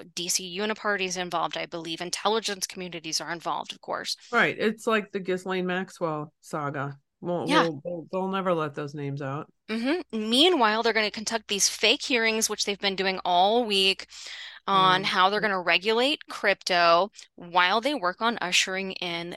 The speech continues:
Speaker 1: this C B D C slave coin.
Speaker 2: Right. Good Lord.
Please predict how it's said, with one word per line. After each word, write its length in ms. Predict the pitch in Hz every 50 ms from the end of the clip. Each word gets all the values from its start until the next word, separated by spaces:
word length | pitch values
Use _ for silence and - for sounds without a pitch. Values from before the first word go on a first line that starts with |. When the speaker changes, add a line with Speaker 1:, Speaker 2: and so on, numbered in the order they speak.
| - 170
Speaker 1:
this 320 | 170 170 170 170 - - -
C 320 | - - - - 180 170 165
B 220 | 170 165 160 165
D 220 | - 165 160 160
C 420 | 156 - - 165 160 156 156 - - _ _ _ _ _
slave 380 | - - - - 170 156 151 -
coin. 360 | - - - - - 180 185 _ _ _ _ _ _ _ _ _ _ _ _ _ _ _ _ _ _ _ _ _ _
Speaker 2:
Right. 800 | 143 139 139 135 135 131 127 123 120 117 113 110 104 - - - _ - - - - _ _ _ _ _ _ _ - _ _ _ - - - - - - -
Good 180 | 220 190 135 127
Lord. 440 | 131 123 123 123 123 127 131 127